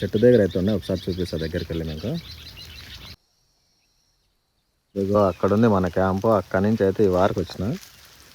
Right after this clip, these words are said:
ఇక్కడికి వచ్చిన తర్వాత ఈడ పిచ్చుకలు భారీగా అరుస్తున్నాయి. నేను వచ్చేది చూసి వెళ్ళిపోయినాయి, ఒకటో రెండో ఉన్నాయి, అరచడంలే. ఎందుకంటే మనుషుల అలికిడి తెలిసిపోతుంది వాటికి. ఇదిగోండి, ఇది ఒక్కటి ఉంది,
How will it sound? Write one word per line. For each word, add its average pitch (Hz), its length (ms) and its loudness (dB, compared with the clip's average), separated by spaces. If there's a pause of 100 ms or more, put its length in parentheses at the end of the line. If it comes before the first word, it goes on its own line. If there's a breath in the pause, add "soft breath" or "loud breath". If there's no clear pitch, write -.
ఇక్కడికి 101 280 -2
వచ్చిన 107 200 0 (100)
తర్వాత 110 380 2 (300)
ఈడ 98 140 0 (220)
పిచ్చుకలు 120 400 -2 (100)
భారీగా 107 340 0
అరుస్తున్నాయి. 95 460 -8 (2000)
నేను 104 220 -2
వచ్చేది 110 380 -2
చూసి 107 240 0 (140)
వెళ్ళిపోయినాయి, 95 500 -2 (100)
ఒకటో 92 300 -4
రెండో 90 220 -4
ఉన్నాయి, 87 200 -6
అరచడంలే. 87 480 -10 (440)
ఎందుకంటే 110 360 0 (120)
మనుషుల 113 400 -2
అలికిడి 113 340 -2 (160)
తెలిసిపోతుంది 98 540 -6
వాటికి. 85 280 -10 (1800)
ఇదిగోండి, 90 360 -8
ఇది 85 100 -8
ఒక్కటి - 300 -10
ఉంది, 80 200 -8